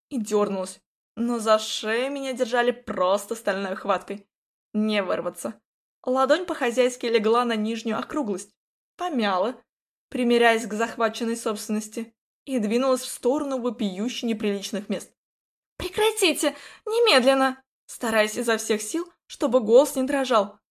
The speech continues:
потребовала я. Дрожал он, как ни странно, вовсе не от страха, а от возбуждения. Прикосновения этого наглеца не на шутку меня заводили. Но не место же, и не время. И хотя бы имена-то надо узнать друг друга,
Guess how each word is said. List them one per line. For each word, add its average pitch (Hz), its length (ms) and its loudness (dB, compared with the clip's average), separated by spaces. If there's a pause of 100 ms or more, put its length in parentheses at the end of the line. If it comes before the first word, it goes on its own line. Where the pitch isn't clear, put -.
потребовала 208 540 -2
я. 208 300 -4 (480)
Дрожал 240 580 0
он, 330 120 -8
как 311 180 -2
ни 285 120 -6
странно, 302 500 -2
вовсе 285 440 0
не 294 100 -4
от 302 140 -2
страха, - 560 -2 (480)
а 254 180 2
от 233 100 -4
возбуждения. 240 960 0 (560)
Прикосновения 240 720 2
этого 247 400 2
наглеца 233 580 0 (200)
не 262 120 4
на 254 160 6
шутку 294 360 -4
меня 233 240 2
заводили. 220 640 0 (500)
Но 214 220 0
не 214 140 0
место 269 440 0
же, 208 360 -4 (200)
и 254 60 -2
не 254 140 0
время. 220 560 -2 (440)
И 220 100 -4
хотя 226 320 2
бы 226 180 2
имена-то 302 640 0
надо 247 380 2
узнать 214 420 -2
друг 247 180 -2
друга, 208 380 -2